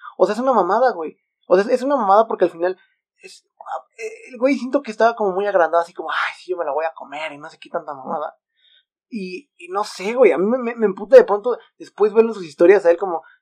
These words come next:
"No, es que, eh, la gente que me conoce sabe que no lo haría". O sea, no mames, güey. Eh, se, se nota luego, luego que lo hizo, güey. Se nota su cara de arrepentimiento.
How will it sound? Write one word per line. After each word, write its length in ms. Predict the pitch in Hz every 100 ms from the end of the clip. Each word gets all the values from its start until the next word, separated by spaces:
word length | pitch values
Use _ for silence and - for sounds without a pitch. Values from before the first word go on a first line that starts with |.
| -
"No, 240 | 302 339 330
es 120 | 285
que, 120 | -
eh, 380 | 294 233 214 240
la 120 | 220
gente 200 | 214 262
que 80 | 254
me 100 | 208
conoce 300 | 190 226 240
sabe 140 | 240 220
que 80 | 190
no 60 |
lo 60 | 196
haría". 220 | 185 190
O 40 | 175
sea, 100 | 202
no 160 | 302
mames, 320 | 349 302 254 185
güey. 140 | 151 - -
Eh, 160 | - 214
se, 160 | 254 233
se 120 | 233
nota 280 | 269 277 294
luego, 200 | 277 262
luego 200 | 269 -
que 80 | 175
lo 120 | 156
hizo, 280 | 180 - 180
güey. 120 | 151
Se 60 | 175
nota 180 | 220
su 80 | 233
cara 160 | 214 226
de 60 |
arrepentimiento. 840 | 214 - 156 143 156 156 170 190